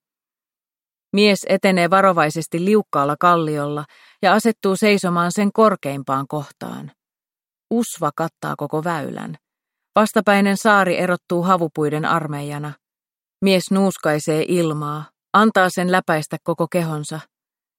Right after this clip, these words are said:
Sumu väistyy meren päältä, paljastaen vastapäisen saaren kallioisen rannan ääriviivat. Taivas avautuu tumman sinisenä.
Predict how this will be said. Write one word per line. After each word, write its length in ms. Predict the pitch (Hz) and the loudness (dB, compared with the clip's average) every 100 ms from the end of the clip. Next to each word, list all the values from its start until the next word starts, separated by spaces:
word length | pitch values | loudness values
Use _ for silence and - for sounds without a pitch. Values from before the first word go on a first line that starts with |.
| _ _ _ _ _ _ | _ _ _ _ _ _
Sumu 460 | - - 269 233 175 | -4 4 6 4 4
väistyy 520 | 190 190 - - 160 | 2 2 0 -4 -2
meren 380 | 175 185 170 165 | 0 0 0 0
päältä, 420 | 165 160 151 160 - | 0 0 -2 -4 2
paljastaen 640 | 190 185 180 - 180 185 | 2 2 0 -2 0 2
vastapäisen 680 | 220 - 180 156 156 160 | 0 0 -2 -2 -2 -4
saaren 440 | 156 185 170 151 147 | 0 2 2 0 -4
kallioisen 680 | - 175 156 143 143 151 147 | 0 2 2 -2 -4 -6 -2
rannan 380 | 160 156 147 147 | -2 -2 -4 -6
ääriviivat. 680 | 175 156 143 139 135 139 151 - - _ _ _ _ _ _ _ | -4 -4 -4 -6 -8 -10 -12 -16 -20 _ _ _ _ _ _ _
Taivas 500 | - 208 196 165 160 - | 2 4 4 0 -6 -2
avautuu 540 | 190 180 175 - 185 | 2 4 2 0 -2
tumman 400 | 180 196 170 156 | 0 0 0 -4
sinisenä. 580 | 160 165 151 - 156 | -4 -4 -4 -8 -10